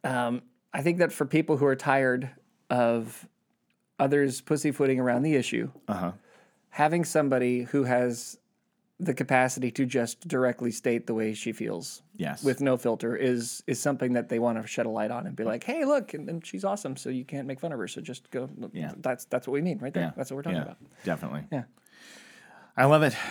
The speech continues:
Speaker 2: This
Speaker 1: Yeah.
Speaker 2: has been the Biofriendly Podcast, um, and we are your beacon of light in a gloomy environment.
Speaker 1: Tantamount.
Speaker 2: Sound years ahead of the competition.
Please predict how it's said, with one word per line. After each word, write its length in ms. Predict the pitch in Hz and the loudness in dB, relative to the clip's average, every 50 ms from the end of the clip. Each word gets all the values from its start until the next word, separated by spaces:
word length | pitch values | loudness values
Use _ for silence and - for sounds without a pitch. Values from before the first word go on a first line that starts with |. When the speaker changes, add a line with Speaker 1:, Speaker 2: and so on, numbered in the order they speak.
| - - - | -8 -6 4
Speaker 2:
This 160 | 120 135 123 | 4 6 6
Speaker 1:
Yeah. 60 | 120 | 6
Speaker 2:
has 100 | 143 120 | 4 4
been 200 | 113 131 135 143 | 4 4 4 6
the 40 | 139 | 6
Biofriendly 580 | 127 127 127 135 139 131 - - 127 127 131 110 | 8 10 10 10 10 8 6 2 2 2 2 2
Podcast, 920 | - 117 117 123 123 117 - 113 104 107 117 123 - - - - 90 - - | 4 6 6 6 6 4 4 6 6 6 6 4 -2 -6 -8 -10 -8 0 2
um, 640 | 101 98 95 95 95 92 92 90 90 90 90 92 - | 4 6 6 6 4 4 4 4 4 4 2 0 0
and 520 | 85 95 92 90 87 87 87 90 87 80 | 0 0 2 2 2 2 2 0 0 0
we 180 | 87 98 104 101 | 2 4 4 4
are 100 | 98 98 | 6 4
your 200 | 95 92 92 82 | 4 2 2 0
beacon 400 | - - 95 95 90 - 98 90 | 0 0 0 0 2 0 -2 -2
of 120 | 85 82 | -2 -4
light 460 | 85 85 87 90 104 - 80 - - | -6 -6 -4 -2 -2 -4 -4 -6 -8
in 140 | - - 95 | -6 -2 -2
a 40 | 95 | -2
gloomy 400 | 85 - 87 98 98 92 92 90 | -2 -2 -2 0 2 2 2 2
environment. 840 | 87 87 78 85 85 87 90 85 78 76 76 - - - - - 92 90 _ _ - - | 0 -2 -2 -2 -2 -2 -2 -2 -4 -6 -8 -10 -16 -16 -16 -14 -16 -18 _ _ -18 -6
Speaker 1:
Tantamount. 640 | - 151 165 160 - 120 117 117 117 156 - - _ _ _ _ _ _ _ _ _ _ _ _ _ _ _ _ - | -2 -2 -2 0 0 -2 -4 -4 -4 -8 -12 -16 _ _ _ _ _ _ _ _ _ _ _ _ _ _ _ _ -12
Speaker 2:
Sound 500 | - - - - 110 107 113 113 107 95 | -10 -8 -2 2 4 6 6 6 4 2
years 380 | 87 87 82 78 78 78 - | 2 0 -2 -2 -4 -6 -6
ahead 200 | - - - 98 | -6 -4 -4 -4
of 80 | 87 80 | -4 -6
the 60 | 90 | -8
competition. 760 | 92 - 87 82 78 85 - 87 80 - - 82 76 73 73 | -8 -6 -8 -8 -8 -8 -8 -8 -8 -6 -8 -10 -10 -12 -14